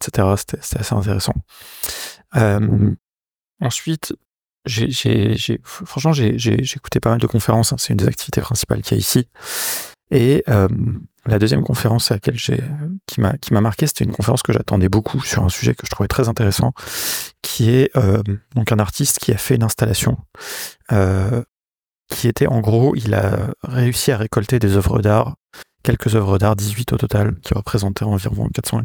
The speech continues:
quarante-cinq millions d'euros, euh, des œuvres d'art majeures. Euh, il y avait un Picasso, il y avait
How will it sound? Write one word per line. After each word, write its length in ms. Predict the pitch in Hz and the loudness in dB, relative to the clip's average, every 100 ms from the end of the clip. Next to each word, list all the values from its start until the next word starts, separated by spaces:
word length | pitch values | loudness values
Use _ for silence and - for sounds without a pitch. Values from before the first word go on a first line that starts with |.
| 135 | -2
quarante-cinq 340 | 110 110 113 | -2 0 0
millions 180 | 101 104 | 0 0
d'euros, 260 | 98 110 - - - - - - | 2 0 -2 -12 -10 -8 -8 -2
euh, 120 | 113 | 0
des 180 | 101 104 | 2 2
œuvres 160 | 104 98 | 2 2
d'art 160 | 95 | 2
majeures. 420 | 95 95 101 123 117 - - | 4 4 2 0 -4 -10 -6
Euh, 100 | 110 | -4
il 60 | 110 | 0
y 40 | |
avait 100 | 98 | 2
un 100 | 92 | 2
Picasso, 680 | - - 110 - 101 101 101 | 0 -6 -4 0 2 4 4
il 60 | 101 | 2
y 40 | |
avait 200 | 101 - | -2 -6